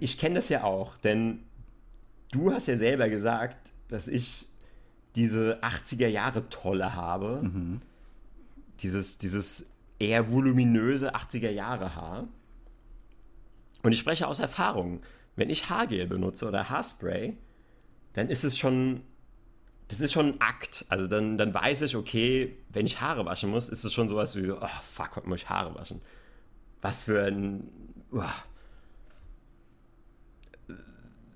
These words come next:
Speaker 1: Was, was für ein, ich wollte jetzt wieder was sagen, aber egal, vergisst, vergisst, denkt euch aber, was ich sagen wollte. Ähm, es,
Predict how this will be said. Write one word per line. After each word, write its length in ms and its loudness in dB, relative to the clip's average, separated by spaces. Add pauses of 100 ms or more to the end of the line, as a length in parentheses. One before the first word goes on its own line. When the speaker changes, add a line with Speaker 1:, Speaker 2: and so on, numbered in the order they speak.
(300)
Speaker 1:
Was, 220 -2 (340)
was 200 -12
für 80 -4
ein, 100 -4 (960)
ich 160 -4
wollte 160 2
jetzt 100 -2
wieder 140 4
was 100 2
sagen, 400 4
aber 200 0
egal, 340 -4
vergisst, 340 -6
vergisst, 380 -4 (160)
denkt 180 -2
euch 140 -8
aber, 120 -6
was 80 -8
ich 40 -12
sagen 260 -8
wollte. 280 -8 (920)
Ähm, 480 2 (1800)
es, 160 0